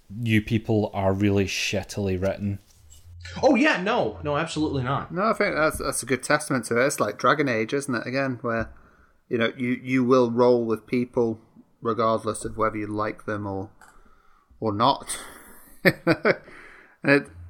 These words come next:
Speaker 2: Well, uh, yeah, but, I mean, in, in this, at least, they make that, that, uh, concession to, "If you don't like any of them, here, have a lone wolf perk." Yeah, there you go.
Speaker 3: Oh, is that what you get?
Speaker 1: I
Speaker 3: I
Speaker 1: d-
Speaker 3: didn't realise.
Speaker 1: I,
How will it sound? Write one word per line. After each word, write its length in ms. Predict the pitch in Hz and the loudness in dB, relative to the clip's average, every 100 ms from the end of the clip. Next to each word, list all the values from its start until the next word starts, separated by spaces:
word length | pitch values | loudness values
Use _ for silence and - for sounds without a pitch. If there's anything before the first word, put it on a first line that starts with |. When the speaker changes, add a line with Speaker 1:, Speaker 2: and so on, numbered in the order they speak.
| - | -2
Speaker 2:
Well, 160 | 208 220 | 2 4
uh, 160 | 208 202 | 2 0
yeah, 120 | 233 | 2
but, 80 | 220 | 2
I 120 | 190 | 2
mean, 180 | 190 185 | 0 0
in, 200 | 170 170 170 | 2 0 0
in 160 | 165 160 | 2 4
this, 240 | 214 208 | 4 2
at 140 | 175 | 0
least, 200 | 156 160 | 2 2
they 100 | 160 | 2
make 260 | 147 151 - | 2 2 0
that, 420 | 147 135 - _ 127 | -2 -2 -6 _ -4
that, 300 | 131 131 - | -4 -4 -6
uh, 180 | 123 120 | -4 -2
concession 540 | - 139 190 196 160 131 | 0 2 2 2 0 0
to, 260 | 135 131 | 2 2
"If 160 | 135 143 | 2 2
you 60 | 139 | 2
don't 160 | 156 | 4
like 240 | 143 147 156 | 4 4 2
any 180 | 147 | 2
of 80 | 139 | 2
them, 120 | 139 | 2
here, 200 | 131 170 | 2 2
have 120 | 135 135 | 2 0
a 40 | |
lone 280 | 131 143 139 | 2 2 4
wolf 280 | 147 147 - | 4 2 0
perk." 380 | 113 98 - - _ _ - | -2 -2 -8 -20 _ _ -4
Yeah, 260 | 131 143 - - | 0 0 -2 -4
there 120 | 123 | 0
you 80 | 113 | 2
go. 200 | 104 104 - - | 0 -2 -12 0
Speaker 3:
Oh, 280 | 294 311 156 | 2 4 2
is 140 | 165 | 2
that 120 | 202 | 4
what 100 | 190 | 4
you 60 | 196 | 2
get? 260 | 226 - - - | 0 0 -6 0
Speaker 1:
I 140 | 123 | 4
Speaker 3:
I 20 | 147 | 6
Speaker 1:
d- 0 | |
Speaker 3:
didn't 240 | 147 165 165 | 6 2 2
realise. 520 | 180 185 139 123 - - - | 2 2 2 0 -6 -20 -6
Speaker 1:
I, 840 | - 143 165 160 160 160 156 147 | 4 6 6 6 6 6 4 0